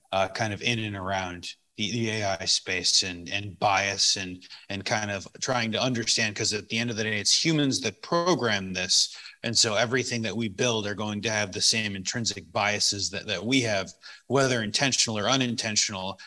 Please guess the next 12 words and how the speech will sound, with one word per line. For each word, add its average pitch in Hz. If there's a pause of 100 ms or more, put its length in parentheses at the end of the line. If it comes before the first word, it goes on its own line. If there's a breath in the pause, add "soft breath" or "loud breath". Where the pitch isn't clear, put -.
(220 loud breath)
And 117
the 113
biases 117
that, 107
that 104
we 120
have 110 (160)
really 127
just -
get 104
shown 131
bare, 104